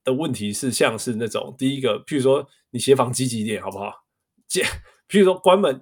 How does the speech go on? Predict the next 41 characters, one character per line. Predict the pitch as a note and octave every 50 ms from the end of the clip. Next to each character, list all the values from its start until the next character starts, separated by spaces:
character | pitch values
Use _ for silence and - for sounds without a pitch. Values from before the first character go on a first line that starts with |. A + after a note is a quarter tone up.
| F#3+ F#3+ F3+ D#3+
如 | D#3+ F#3 G#3+
果 | G3 D#3
你 | C#3
要 | D3 E3+ F#3
是 | E3+ G3+ G3
那 | F#3 F3+ F3+
个 | E3+ D3+ C3+ - - _ _
从 | - C3+ D3+ F3 -
底 | - B2
线， | A2 - - - - D#3+
另 | F#3 F#3+
外 | E3+ E3
一 | E3+
边， | E3 E3+ F3 F3 E3 C3 _ _
从 | - D3 D3
弱 | F3 G3+ G3 E3
边 | E3 F3 F3 F3+
过 | - G3 E3 C3+
来 | B2
关 | A#2+ - D3 D3 D3
门 | C#3+ B2 G#2+
的 | G#2+ A2
那 | A#2+ B2+ C3
个 | C3 A2
底 | - G#2+ G2 F#2+
线， | - - B2 G#2+ - _ _ _ _ _ _ _
那 | G#3+ G3
你 | D3 B2
可 | - G3
以 | -
快 | - - F#3+ E3+
一 | E3
点 | D#3+ - C#3 G2+ F#2+
啊， | F#2+ G2+ A2+
或， | A#2 - F3+ - -
然 | A#3+ B2+ -
后 | F3 D3+
做 | - - F#3+ C#3+
确 | - - F#3+ D3
实 | C3 - - - - -
啊， | - - -